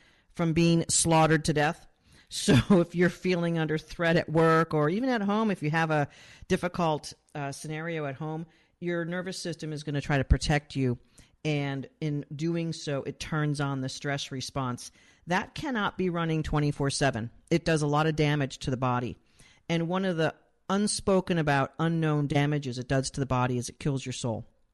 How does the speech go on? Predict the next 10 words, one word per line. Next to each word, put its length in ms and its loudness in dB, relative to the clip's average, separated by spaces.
So 200 2
many 240 2
of 100 -2
the 80 2
women 340 2
who 160 4
we 180 2
work 340 2
with 280 2
and, 340 0